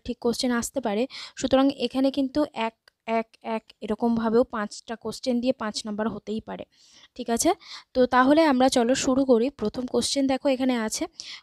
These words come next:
কলকাতা মাদ্রাসা কত খ্রিস্টাব্দে প্রতিষ্ঠিত হয়? এই সেভেনটিন এইটটি ওয়ানে কলকাতা মাদ্রাসা প্রতিষ্ঠিত হয়।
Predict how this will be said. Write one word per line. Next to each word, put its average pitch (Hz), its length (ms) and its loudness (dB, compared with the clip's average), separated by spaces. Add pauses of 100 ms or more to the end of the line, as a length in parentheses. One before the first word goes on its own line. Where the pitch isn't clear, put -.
কলকাতা 339 380 2
মাদ্রাসা 226 560 2
কত 226 320 -8
খ্রিস্টাব্দে 240 540 -4 (280)
প্রতিষ্ঠিত 220 580 -4
হয়? 208 280 -4 (580)
এই 285 180 2 (320)
সেভেনটিন 302 640 2
এইটটি 240 300 -6
ওয়ানে 220 380 0 (400)
কলকাতা 269 360 2
মাদ্রাসা 233 640 2 (260)
প্রতিষ্ঠিত 226 480 -2
হয়। 196 200 -2